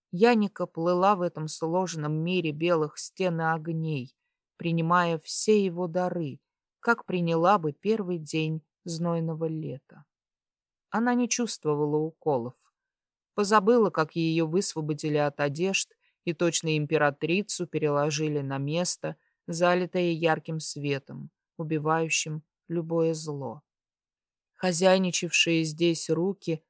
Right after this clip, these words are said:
были не только заботливыми, они не видели чёрного демона, но и их потряхивало от волнения, потому что память о чёрном демоне передавалась из рук в руки, как и память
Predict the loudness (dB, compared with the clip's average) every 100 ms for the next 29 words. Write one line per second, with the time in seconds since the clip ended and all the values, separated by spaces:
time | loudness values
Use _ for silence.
0 | _ -6 2 2 4 2 2 2 2 0
1 | -2 0 0 0 -2 -2 -14 -12 -14 -14
2 | -18 _ _ 0 4 4 4 2 0 -2
3 | -8 -6 0 2 2 0 -2 -2 0 0
4 | -2 -8 -16 -20 _ _ _ _ _ -2
5 | 2 4 4 4 2 -2 -8 -4 -2 2
6 | 2 2 0 0 2 2 2 0 2 0
7 | 0 -2 -6 -12 -20 _ _ _ _ -4
8 | 0 0 0 -4 -4 -4 -2 4 6 4
9 | 0 -8 -18 _ -6 -2 0 0 -2 -4
10 | -4 -4 -4 -4 -10 -16 _ _ _ -2
11 | 0 2 2 4 4 4 -2 -2 -2 -2
12 | -4 -6 -4 -4 -6 -12 -20 -20 _ _
13 | _ _ _ _ -2 -2 -2 -4 2 2
14 | 2 -2 -6